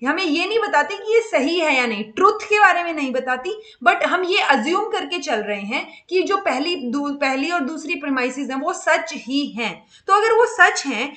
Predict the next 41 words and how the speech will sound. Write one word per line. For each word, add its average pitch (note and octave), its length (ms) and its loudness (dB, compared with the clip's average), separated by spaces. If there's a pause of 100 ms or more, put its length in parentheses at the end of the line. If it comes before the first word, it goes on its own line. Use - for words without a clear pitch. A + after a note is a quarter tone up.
(140)
तो F4 80 -4
क्या F#4+ 160 0
conclusion F4+ 540 -2
सही D#4 320 -2
है E4 160 0
या E4 80 2
गलत, G3 440 -6 (220)
वो F4+ 160 2
चीज G4+ 220 0
हमें D#4+ 240 0
पता C#4+ 220 0
करनी F3+ 340 -10
है। E3 160 -16 (220)
तो D#4 60 2
अगर F4+ 180 2
वो G4 120 2
सही D#4 440 0
है F4+ 160 0 (300)
तो E4 60 -8
ये E4 200 0
सही D4 380 0
ही D4+ 180 -4
होगा, G#3+ 360 -2 (140)
तब E4 140 2
जाके D4+ 300 2
हम B3 160 -2
क्या A#3 140 0
बोलेंगे G3+ 380 -4
उसको, G#3 300 -8 (240)
Valid। F3+ 380 -4 (280)
तो E4 80 -4
valid E4+ 400 6
argument D4+ 760 4
कौन D4 200 -4
सा D4 140 -2
होगा, B3+ 220 0
या C#4+ 180 0
तो D4+ 120 -6
प्रीमाइसेस C#4 840 -2
true E4+ 220 -4
हो F4+ 320 -4